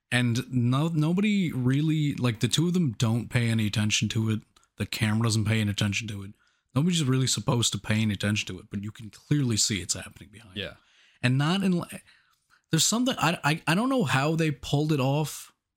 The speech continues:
Speaker 1: but I know that, like, there have been less, you know, impactful movies to me that have done that same thing.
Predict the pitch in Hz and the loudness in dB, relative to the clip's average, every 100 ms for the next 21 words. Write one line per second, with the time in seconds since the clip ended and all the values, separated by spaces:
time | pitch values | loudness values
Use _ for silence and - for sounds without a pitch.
0 | - 131 113 - - 131 147 156 185 208 | -2 0 0 -8 -4 0 2 2 2 0
1 | 180 131 131 123 107 - _ _ _ 143 | 0 0 0 0 -2 -10 _ _ _ -4
2 | 123 117 113 107 117 123 123 117 - - | 0 2 0 0 0 2 2 0 -6 -12
3 | 110 110 110 - - - - _ _ _ | -2 2 2 0 -2 -4 -12 _ _ _
4 | _ _ _ _ _ _ _ 127 104 92 | _ _ _ _ _ _ _ -4 -2 -4
5 | 90 90 _ _ _ _ _ 123 110 - | -10 -18 _ _ _ _ _ -4 -4 0
6 | 113 110 - 107 104 101 101 110 107 - | -2 -2 -4 -4 -4 -8 -2 0 0 0
7 | 104 98 98 101 117 - 104 95 - 98 | -2 -2 -4 -4 -4 -4 -6 -6 -6 -4
8 | 98 104 98 - - 101 98 98 - 95 | -4 -2 -4 -2 -2 -2 -6 -10 -14 -20
9 | 107 131 | -18 -20